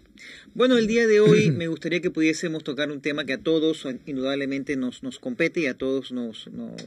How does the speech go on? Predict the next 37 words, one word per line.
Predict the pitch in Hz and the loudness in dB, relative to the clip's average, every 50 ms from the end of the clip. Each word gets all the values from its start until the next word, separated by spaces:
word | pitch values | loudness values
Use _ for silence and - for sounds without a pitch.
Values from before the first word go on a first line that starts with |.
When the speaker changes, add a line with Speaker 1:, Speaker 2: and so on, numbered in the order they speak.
| 110 113 - 95 | -16 -16 -16 -14
Speaker 1:
nos | - 120 - | -14 -12 -8
viene | 135 143 156 151 143 139 | -4 -4 -4 -2 -2 -2
bien | 143 151 156 147 | -2 -2 -4 -4
conocer | 135 143 135 123 123 - - 147 139 135 | -6 -6 -6 -6 -6 -8 -8 -8 -6 -6
más, | 139 143 139 131 - - | -4 -4 -6 -6 -8 -10
que | - 117 | -10 -10
tiene | - 135 135 123 | -8 -8 -8 -8
que | - 131 | -6 -6
ver | 127 131 131 123 | -4 -4 -6 -6
con | 131 123 123 123 | -6 -6 -4 -6
los | 120 117 | -6 -6
beneficios | 120 120 123 123 - - 175 - - 196 214 - - - _ - - - - - _ | -8 -8 -8 -8 -8 -6 -8 -6 -6 -8 -8 -8 -12 -18 _ -20 -20 -20 -20 -18 _
y | - 123 | -8 -6
los | 123 127 117 | -6 -6 -4
riesgos | 117 127 139 139 139 135 135 127 131 131 123 - - - - - _ | -4 -2 -2 0 -2 -2 -4 -4 -4 -4 -6 -8 -14 -20 -20 -18 _
del | - 120 123 120 113 | -6 -4 -4 -4 -4
azúcar | 113 - - - 139 113 - - 113 - | -6 -8 -6 -4 -4 -4 -6 -10 -14 -14
en | 117 110 | -14 -16
general. | - - 117 - - - 92 - - - _ _ _ _ - - - - - - _ | -16 -16 -16 -16 -16 -16 -18 -20 -20 -20 _ _ _ _ -20 -20 -20 -20 -20 -18 _
Speaker 2:
A | - 110 | -6 -2
Speaker 1:
El | 107 | 0
Speaker 2:
ver, | 117 110 92 | 0 0 -2
Speaker 1:
azúcar. | - 113 - - - _ _ _ _ - | -4 -10 -16 -18 -20 _ _ _ _ -4
Speaker 2:
el | 139 131 - | -2 0 0
azúcar | 117 120 - 175 185 - 190 143 | 0 2 4 2 4 6 6 6
es | 135 123 | 6 6
una | 127 139 135 123 | 6 6 4 4
cosa | - - 127 - 139 113 | 4 2 0 2 2 0
dulce, | 107 120 139 151 151 135 104 - - 120 107 | 2 4 4 4 4 4 2 0 -2 -2 -2
bien | 90 104 120 131 139 135 127 107 | 0 2 6 6 6 6 6 6
boni-, | 113 117 120 135 139 139 - - 120 | 4 4 4 4 4 2 2 0 2
bien, | 90 123 127 127 123 120 104 | 2 4 4 4 2 2 2
bien | 95 120 127 123 117 104 | 4 4 4 6 6 6
rica, | - 156 156 - - 147 120 | 6 6 6 4 2 0 2
bien | 101 113 117 127 127 123 120 104 | 2 2 2 4 4 4 4 6
deliciosa, | 95 117 107 95 98 95 82 - - 135 151 156 165 151 131 - - - 107 92 87 92 | 6 4 4 4 2 -2 -4 -4 -4 0 6 8 10 10 10 8 4 -4 -10 -10 -10 -8
¿no? | 104 120 147 185 180 | -4 -2 0 0 0